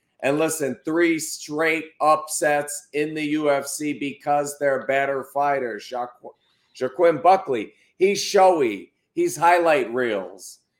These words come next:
He lands stuff, but Chris Curtis is just playing better. Rosenstruck, showy, highlights. Yeah, Daukaus is just playing better. Topuria, highlights.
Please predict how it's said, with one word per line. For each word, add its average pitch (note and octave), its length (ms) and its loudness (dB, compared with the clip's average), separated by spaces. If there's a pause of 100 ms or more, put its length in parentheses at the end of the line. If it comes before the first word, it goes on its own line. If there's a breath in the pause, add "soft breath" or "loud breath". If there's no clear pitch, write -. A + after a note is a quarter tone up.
(140)
He D#3 160 2
lands E3 560 2
stuff, C#3+ 520 2 (100)
but B2 120 -6
Chris D#3 320 -6
Curtis D3+ 360 -6
is B2+ 180 -10
just C#3+ 480 -2 (340)
playing C#3+ 460 0 (320)
better. C#3 420 6
Rosenstruck, D3 880 4
showy, D#3 720 2 (220 soft breath)
highlights. D3 800 2 (100)
Yeah, D3+ 500 0
Daukaus D#3 540 0
is D3 220 -10
just D3 520 -2 (260)
playing D3 540 0 (440)
better. C3 440 4 (800)
Topuria, D3+ 760 4 (260)
highlights. D3+ 760 4